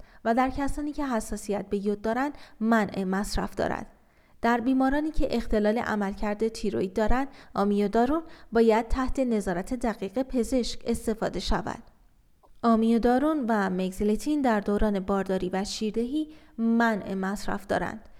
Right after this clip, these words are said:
مگزلتین را همراه با یک لیوان آب و در کنار غذا مصرف کنید تا از عوارضی مثل تهوع و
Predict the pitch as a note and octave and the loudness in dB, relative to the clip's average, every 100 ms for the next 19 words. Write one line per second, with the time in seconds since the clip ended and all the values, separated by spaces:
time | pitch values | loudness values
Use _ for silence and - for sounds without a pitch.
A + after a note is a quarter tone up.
0 | - - G#3+ A3 G#3 A#3+ B3+ E4 D#4+ D#4 | -20 -6 -2 0 2 2 2 0 0 2
1 | D4 C4 A3 G#3 A3 G3 G3 G3 G#3 G3+ | 2 0 0 0 0 0 0 -2 -4 -4
2 | G3 - A3+ C4+ D#4 - - - A3 A3 | -4 -4 -4 -2 -4 -10 -20 -4 0 2
3 | A3+ A#3 C4+ C#4+ D4 C4 A#3+ A#3 G#3 G#3+ | 0 -2 -4 -2 -2 -2 0 0 0 -2
4 | - F#3+ - G3 - - - - A#3 A3 | -4 -4 -4 -6 -6 -12 -20 -6 0 0
5 | A3 A#3+ A#3+ B3+ C#4 C4+ A#3+ A#3 G#3+ G#3 | 0 -2 0 -2 -2 -4 -4 -4 -6 -4
6 | A3 G3 G3 G3+ F#3+ G3+ G3 | -2 -2 -2 -2 -2 0 0